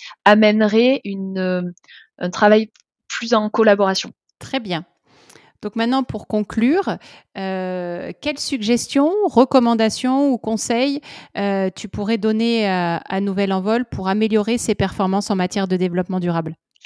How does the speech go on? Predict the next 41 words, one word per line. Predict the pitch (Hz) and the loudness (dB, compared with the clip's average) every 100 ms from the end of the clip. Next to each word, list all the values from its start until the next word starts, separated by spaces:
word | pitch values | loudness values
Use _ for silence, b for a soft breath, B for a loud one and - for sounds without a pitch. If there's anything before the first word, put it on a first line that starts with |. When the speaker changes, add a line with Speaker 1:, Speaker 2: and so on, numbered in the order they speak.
| B B B B B - | B B B B B 2
Speaker 1:
Euh, | 208 202 202 208 - - | 4 4 2 -2 -8 -2
moi, | 220 | 0
je | 277 - | 0 0
pense | 269 269 - | -2 -4 -4
que, | - 254 269 269 208 | -2 0 0 2 2
euh, | 202 196 196 196 - _ _ _ - - | 2 2 -4 -8 -10 _ _ _ -20 -12
il | - 214 | 0 2
y | |
a | 208 | 2
trois | - 190 254 | 0 0 0
points. | 254 254 247 262 | 2 0 2 2
Je | 285 | 0
pense | - 226 | -2 -4
que | - | -4
ça | 220 208 | 0 0
serait | - 214 | 4 2
intéressant | 247 285 262 254 262 | 4 2 2 0 0
dans | 262 220 | 0 0
un | 208 | -2
premier | 208 226 220 214 | -2 -2 0 -2
temps | 240 247 | -2 -2
de, | 233 196 | -4 -4
enfin, | 190 160 _ _ - | -6 -6 _ _ -6
de | |
continuer | 202 254 254 - 254 262 | 0 2 2 2 2 4
comme | 262 226 | 4 0
tu | - | 0
le | 214 | -4
fais | - 240 247 | 0 2 2
sur | 240 226 | 0 0
la | 202 185 | 2 2
communication. | 240 233 226 220 208 214 - 214 | 0 0 0 0 0 0 -2 -4
Je | - | -4
trouve | 233 | -4
que | 220 | -4
c'est | 208 202 | 0 2
vraiment | 202 220 | 2 2
intéressant, | 233 233 214 208 - 214 | 2 0 0 0 0 0
le | 208 | 0
faire | 190 226 220 | 0 0 0
savoir, | - 214 202 208 220 | 2 0 2 0 0